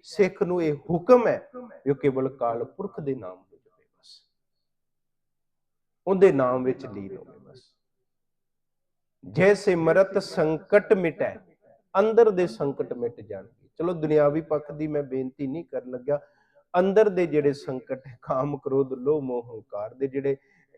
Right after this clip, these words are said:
ਅੰਦਰ ਕਲੇਸ਼ ਕਰਦੇ ਨੇ, ਅੰਦਰ ਰੌਲਾ ਪਾਉਂਦੇ ਨੇ ਬਹੁਤਾ ਵੀ "ਛੱਡ ਪਰਾਂ, ਕੀ ਜਾ ਕੇ ਕਰਨਾ ਹੈ, ਛੱਡ ਪਰਾਂ, ਠੰਡ ਬੜੀ ਹੈ, ਕੀ ਅੰਮ੍ਰਿਤ ਵੇਲੇ ਖੜਾ ਕਰੇਗਾ, ਛੱਡ ਪਰਾਂ, ਫਿਰ ਕਰ ਪੜ੍ਹ ਲਵੀਂ ਬਾਣੀ",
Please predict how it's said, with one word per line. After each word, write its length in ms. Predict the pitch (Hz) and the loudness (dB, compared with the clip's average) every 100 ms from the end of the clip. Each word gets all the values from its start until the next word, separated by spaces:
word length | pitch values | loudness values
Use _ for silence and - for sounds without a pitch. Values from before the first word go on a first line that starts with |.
| - | -2
ਅੰਦਰ 260 | 160 160 175 | 0 0 -2
ਕਲੇਸ਼ 580 | - 185 180 190 202 196 | -2 4 8 8 8 2
ਕਰਦੇ 460 | - 139 127 117 | 0 -2 -2 -6
ਨੇ, 320 | 110 110 - - _ _ _ _ _ _ _ _ _ _ _ _ 151 | -6 -10 -16 -20 _ _ _ _ _ _ _ _ _ _ _ _ 0
ਅੰਦਰ 220 | 170 175 | 4 4
ਰੌਲਾ 360 | 147 151 156 | 8 8 8
ਪਾਉਂਦੇ 400 | 151 135 139 135 | 6 0 -2 -2
ਨੇ 120 | 127 123 | -2 -4
ਬਹੁਤਾ 600 | 131 147 - 127 110 - _ _ _ _ _ | -8 -12 -12 -14 -14 -20 _ _ _ _ _
ਵੀ 80 | 139 | -6
"ਛੱਡ 280 | 156 135 135 | -2 -2 -2
ਪਰਾਂ, 240 | 139 135 | -2 -2
ਕੀ 180 | 131 143 | -2 -4
ਜਾ 160 | 127 | -4
ਕੇ 140 | 120 127 | -6 -8
ਕਰਨਾ 340 | - - - | -14 -16 -16
ਹੈ, 120 | 120 - _ _ _ _ _ _ _ _ _ _ _ _ | -16 -18 _ _ _ _ _ _ _ _ _ _ _ _
ਛੱਡ 220 | 175 143 139 | -2 0 0
ਪਰਾਂ, 260 | 139 139 | 0 0
ਠੰਡ 320 | 139 143 139 | 0 -2 -2
ਬੜੀ 300 | 135 127 131 | -2 -2 -2
ਹੈ, 40 | 135 | -4
ਕੀ 200 | 131 151 | -2 -2
ਅੰਮ੍ਰਿਤ 320 | 131 127 127 | 0 -4 -8
ਵੇਲੇ 280 | 123 120 123 | -10 -10 -12
ਖੜਾ 280 | 123 139 135 | -14 -18 -18
ਕਰੇਗਾ, 540 | _ - - - _ _ _ _ _ _ _ _ _ _ _ _ _ _ _ _ _ _ _ _ - | _ -20 -20 -20 _ _ _ _ _ _ _ _ _ _ _ _ _ _ _ _ _ _ _ _ -6
ਛੱਡ 200 | 139 135 | -4 -4
ਪਰਾਂ, 240 | 135 135 | -2 -2
ਫਿਰ 260 | 135 147 143 | 0 0 0
ਕਰ 240 | 139 131 | -2 -4
ਪੜ੍ਹ 260 | 120 135 143 | -4 -6 -6
ਲਵੀਂ 280 | 135 131 | -6 -8
ਬਾਣੀ", 400 | 135 - 233 254 | -10 -12 -12 -12